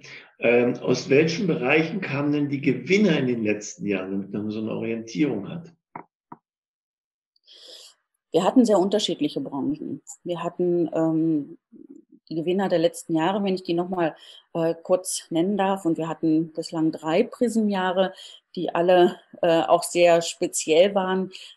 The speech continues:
Speaker 2: Das letzte Jahr mit Corona war nicht so ganz einfach. Da hatten wir S A P als Gewinner. Das Jahr davor hatten wir sogar, äh, mehrere starke Kandidaten, sodass am Ende, äh,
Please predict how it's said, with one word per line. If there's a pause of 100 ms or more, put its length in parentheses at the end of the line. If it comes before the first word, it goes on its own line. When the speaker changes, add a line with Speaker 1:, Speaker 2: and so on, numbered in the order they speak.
Speaker 2:
Das
letzte
Jahr
mit
Corona
war
nicht
so
ganz
einfach.
Da
hatten
wir
S
A
P
als
Gewinner. (480)
Das
Jahr
davor
hatten
wir
sogar, (140)
äh,
mehrere
starke
Kandidaten,
sodass
am
Ende, (460)
äh,